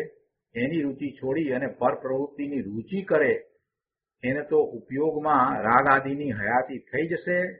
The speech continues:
અને તેથી ત્યાં હિંસાથી બંધ જ થશે. એના ઉપયોગમાં તો રાગ આદિ આવશે જ, રાગ આદિનું એકત્વ હશે અને એને તો હિંસા જ થશે અને બંધ જ થશે.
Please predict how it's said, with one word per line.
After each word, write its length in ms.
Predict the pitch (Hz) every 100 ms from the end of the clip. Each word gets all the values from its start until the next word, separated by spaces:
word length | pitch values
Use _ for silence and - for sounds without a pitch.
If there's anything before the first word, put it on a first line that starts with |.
| -
અને 120 | 127
તેથી 400 | 117 127 139 135
ત્યાં 320 | 139 131 107 107
હિંસાથી 580 | 107 - 139 139 131 110 _ _ _ 107
બંધ 240 | 104 117
જ 80 | - -
થશે. 320 | 110 - - - _ _ _ _ _ _ -
એના 260 | 110 131 127
ઉપયોગમાં 600 | 104 123 131 127 127 131
તો 140 | 170 233 185
રાગ 260 | 101 113 135
આદિ 220 | 135 143 120
આવશે 420 | 107 110 185 214
જ, 120 | - - _ _ _ _ _ _
રાગ 200 | 113 127
આદિનું 380 | 127 127 139 127
એકત્વ 320 | 107 156 - 202
હશે 260 | - 123 104 - _
અને 140 | 113 120 117
એને 140 | 123
તો 120 | 135 113
હિંસા 380 | 98 - 151
જ 60 | - -
થશે 280 | - 131 113 107 _ _ _ _
અને 100 | 110
બંધ 280 | 104 101 101
જ 100 | 90 -
થશે. 300 | 92 -